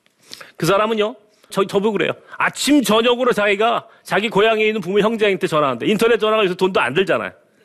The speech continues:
그러니까 아침 저녁으로 자기 엄마, 아빠, 형제, 친구들한테 전화한다는 게 매일같이. 뭐라고 전화하냐면, "엄마, 아빠, 내가 한국에서 교회를 다니는데, 아, 교회를 다니니까 너무너무 좋아.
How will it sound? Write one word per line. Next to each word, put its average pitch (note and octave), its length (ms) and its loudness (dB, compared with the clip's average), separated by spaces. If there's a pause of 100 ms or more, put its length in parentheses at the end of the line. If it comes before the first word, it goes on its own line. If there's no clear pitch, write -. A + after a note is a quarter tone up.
(540)
그러니까 B3+ 640 0 (260)
아침 A#3 320 -2
저녁으로 G#3 600 2 (220)
자기 C3 360 0
엄마, E3+ 380 0
아빠, E3 340 0
형제, E3+ 380 -4
친구들한테 G3+ 600 -2
전화한다는 - 480 -6
게 A2+ 60 -20
매일같이. G3 880 -4 (500)
뭐라고 A3+ 260 2
전화하냐면, A3+ 480 0 (460)
"엄마, E3 340 0 (800)
아빠, E3 380 -2 (500)
내가 G3 560 0 (340)
한국에서 A#3+ 540 -2
교회를 G#3+ 340 2
다니는데, F3+ 800 -2 (540)
아, - 120 -6
교회를 A#3+ 340 2
다니니까 B3 300 -2
너무너무 B3 600 2
좋아. D#3+ 640 -4